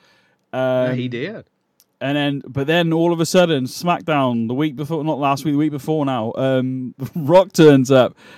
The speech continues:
Speaker 2: Nothing said, but it seems to be that, like, the crowd loved it. The crowd loved the fact The Rock was there, and I think that's more of an arena thing.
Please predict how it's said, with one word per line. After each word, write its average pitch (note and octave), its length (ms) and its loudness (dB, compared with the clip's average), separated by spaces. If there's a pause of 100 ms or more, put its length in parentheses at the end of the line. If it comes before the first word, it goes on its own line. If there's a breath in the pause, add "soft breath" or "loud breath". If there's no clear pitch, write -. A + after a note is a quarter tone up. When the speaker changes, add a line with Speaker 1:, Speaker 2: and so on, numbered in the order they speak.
(240 loud breath)
Speaker 2:
Nothing F3+ 340 2
said, E3 480 4
but C3+ 240 8
it C#3+ 140 4
seems D3+ 400 0
to E3 100 4
be D3+ 380 10
that, C#3 300 6 (180)
like, D3 240 0
the C3+ 100 -2
crowd F3 320 4
loved F3+ 220 2
it. G3+ 100 0
The D3 100 -4
crowd D#3+ 260 -2
loved D3+ 160 -2
the D3+ 80 -6
fact E3 200 0
The C#3+ 80 0
Rock C#3+ 160 2
was B2+ 160 -2
there, D#3 220 0
and D3 120 -4
I C3 40 -2
think C#3 140 -4
that's C3+ 160 -4
more C3+ 160 2
of A#2+ 60 0
an A#2+ 100 0
arena C#3+ 340 2
thing. E3 260 -2